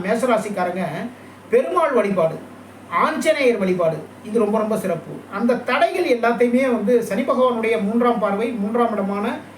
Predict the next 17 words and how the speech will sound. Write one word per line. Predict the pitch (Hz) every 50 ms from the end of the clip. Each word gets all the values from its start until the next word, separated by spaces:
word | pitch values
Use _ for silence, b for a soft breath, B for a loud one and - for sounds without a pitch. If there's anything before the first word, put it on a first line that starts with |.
| B B B B B
உங்களுடைய | - 185 240 262 247 233 220 208
ராசி | 190 202 220 - 247
மீது | 240 226 220 196 185 180
பதிகிறதுனால, | 180 196 190 185 170 170 190 202 - - 190 233 247 - B B B B B B B B - - - - - - - - - - - - - - - - - - - 180
ஆ, | 196 190 190 185 185 180 180 175 170 175 175 - - - - - -
பெருமாள் | 208 214 240 247 262 262 233
வழிபாடு, | 202 185 185 180 180 170 170 165 165 175 - - - - - - - - - -
ஆஞ்சநேயர் | - - 262 285 - 269 269 247 233 214 196 175
வழிபாடு, | 170 170 170 165 170 160 160 160 165 160 - - - 190
இதெல்லாமே | 185 233 240 262 277 285 294 285 262
வந்து | 240 226 220 269 254
உங்களுடைய | 226 214 214 208 202 196 196 190
கஷ்டத்திலேருந்து | - - - 202 - - 370 330 330 302 262 240 233 233 233 254 254
வந்து | 240 214 208 208 269 254 220 196 180 170 165 156 156 151 156 156 170
வெளியில | 220 262 349 370 277 240
கொண்டு | 196 180 165 160
வந்துரும். | - - 127 110